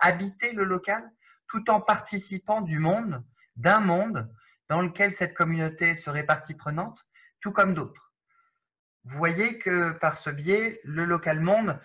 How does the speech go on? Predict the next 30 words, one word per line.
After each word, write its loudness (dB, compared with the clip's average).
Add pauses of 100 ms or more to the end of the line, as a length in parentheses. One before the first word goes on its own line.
(140)
se -12
différencie -2
largement 2
de -4
la 2
ville 0
monde, 2 (300)
dans 2
lequel 0 (180)
on 0
aurait 2
un, 0
un 2
brassage, 2 (540)
euh, -4 (340)
multiple, -2 (160)
juxtaposé, 0 (420)
d'acteurs 0
qui -10
finalement 0
ne 0
se -8
rencontrent 0
pas 4
ou 2
très 0
peu, 2 (120)
ou -6
se -6
rencontrent 0